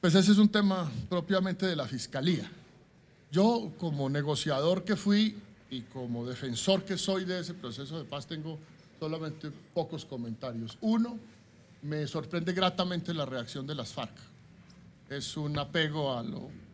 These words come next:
acordado y textualmente dice que las personas no son lo importante, sino el proceso.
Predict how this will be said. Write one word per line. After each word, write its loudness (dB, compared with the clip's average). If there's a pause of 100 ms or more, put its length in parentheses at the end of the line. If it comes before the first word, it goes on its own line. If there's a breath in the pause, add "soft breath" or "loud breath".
(120)
acordado 2 (480)
y -2 (320)
textualmente -2
dice -4
que -8
las -6
personas -6
no -6
son -8
lo -8
importante, -8
sino -2
el -2
proceso. -6